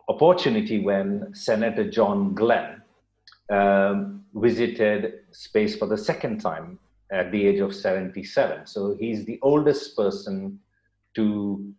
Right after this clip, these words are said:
have a space mission, uh, at, from, uh, the projects that we were working on. And this was also a mission where there was, for the first time,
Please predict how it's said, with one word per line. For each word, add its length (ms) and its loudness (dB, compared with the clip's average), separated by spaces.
have 200 2
a 100 2
space 800 0
mission, 400 -4
uh, 520 2
at, 240 -2
from, 480 -2
uh, 920 -4
the 80 -4
projects 420 0
that 220 -4
we 100 -4
were 80 0
working 320 0
on. 100 -8
And 380 0
this 180 2
was 220 6
also 320 6
a 20 4
mission 400 0
where 380 2
there 100 0
was, 640 -2
for 80 -4
the 200 -2
first 440 2
time, 540 -2